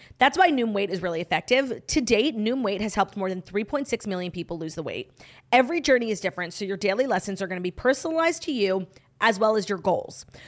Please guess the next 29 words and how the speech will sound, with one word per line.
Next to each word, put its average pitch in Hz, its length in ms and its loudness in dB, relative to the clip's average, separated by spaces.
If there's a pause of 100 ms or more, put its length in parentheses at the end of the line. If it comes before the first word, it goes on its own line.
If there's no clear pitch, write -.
(100)
The 247 100 2
program 269 380 4
is 370 80 -4
based 233 240 4
on 220 80 0
scientific 185 480 -4
principles 285 480 2
like 202 100 -2
cognitive 214 460 2
behavioral 180 420 0
therapy, 240 460 2
C - 160 -4
B 214 120 -4
T, 185 300 -4 (380)
to 269 100 4
help 262 160 8
you 294 140 4
understand 220 520 0
your 190 100 -6
relationship 175 580 -6
with - 180 -6
food. 277 300 4
I 208 120 4
feel 233 280 0
like 254 220 2
that 165 140 4
was 185 120 -2
a 190 60 -2
huge 180 760 -2